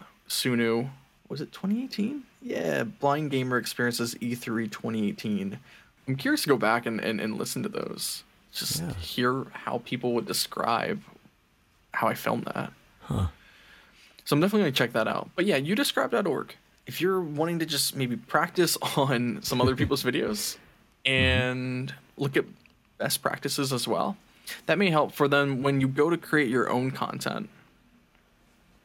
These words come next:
Speaker 1: and you're trying to be as descriptive as possible, 'cause that's a great way to go about it, right? The, the one thing is people watch YouTube videos without looking. People either just put it in another tab, just listen in,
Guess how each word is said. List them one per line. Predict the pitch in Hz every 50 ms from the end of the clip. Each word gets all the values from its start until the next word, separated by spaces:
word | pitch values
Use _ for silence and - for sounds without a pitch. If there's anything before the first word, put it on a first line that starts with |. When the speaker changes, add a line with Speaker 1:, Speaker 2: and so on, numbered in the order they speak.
| _ -
Speaker 1:
and | - 127
you're | 123 120
trying | - 151 143 151
to | 160
be | 151 156 147 131
as | - 127 123 123 120 -
descriptive | - 110 - - - - - 127 120 - - 110 104 101 104 - - - - - _ _ _ _ -
as | - 120 -
possible, | - - - - - - - - - - - - _ _ _ _
'cause | - 175
that's | - 247 262 -
a | 135
great | 135 143 156 156 -
way | 151 147
to | 131
go | 117 117
about | 104 90 - 139 147 131
it, | - -
right? | - 123 110 - - - - - - - -
The, | - 143 -
the | 151 156
one | 151 175 196
thing | 208 185 175 156
is | 151 131 131 - - - - _ _ _ _ -
people | - - 208 294 330
watch | 311 269 240 - -
YouTube | 170 190 214 208 - 151
videos | - 110 117 113 104 85 - - - - - - - - _ _ _ -
without | - 202 208 214 - -
looking. | 165 202 - - 156 135 135 - - - -
People | 202 208 - 180
either | 175 170 165
just | 147 135 - -
put | - 175
it | 160
in | 156 160
another | 151 147 143 120 117
tab, | 110 - 156 160 175 180 185 175
just | - - -
listen | 127 135 139 - 123 123
in, | 131 151 160 160 160